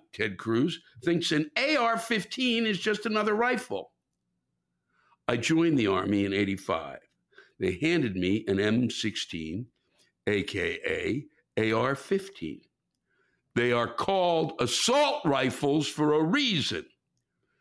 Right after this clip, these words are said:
My place of employment sits across the street from our post office.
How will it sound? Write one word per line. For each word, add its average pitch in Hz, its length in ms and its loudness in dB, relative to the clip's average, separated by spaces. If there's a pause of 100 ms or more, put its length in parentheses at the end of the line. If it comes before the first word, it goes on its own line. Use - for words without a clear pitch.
(320)
My 127 160 2
place 226 380 -2
of 147 100 -2
employment 135 680 0 (420)
sits - 280 -2
across 151 420 -2
the 123 100 -4
street 185 340 -4
from 180 200 0
our 170 120 2
post 208 380 -2
office. - 500 -10